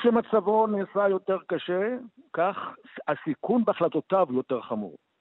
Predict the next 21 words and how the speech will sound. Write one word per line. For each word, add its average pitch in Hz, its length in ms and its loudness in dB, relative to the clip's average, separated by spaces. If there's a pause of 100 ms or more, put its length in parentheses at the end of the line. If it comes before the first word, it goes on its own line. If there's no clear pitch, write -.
(480)
הוא 135 180 0
רק 196 140 2
לפני 208 240 4
שבועיים 190 420 4
החל-, 170 320 -6 (760)
הכריז 170 380 2 (160)
על 165 320 4 (640)
נשק, 160 320 -2
אה, 135 160 0 (220)
כוננות 156 400 2
בנשק 147 340 -2
גרעיני. 117 380 0 (560)
הדובר 180 460 4
שלו 208 300 -2
לפני 175 280 -4
יומיים, 165 480 -2
שמענו 143 300 -6
אותו 135 180 -8
בטלוויזיה, 139 540 -2
אומר 151 280 0 (100)
שאם 165 260 -4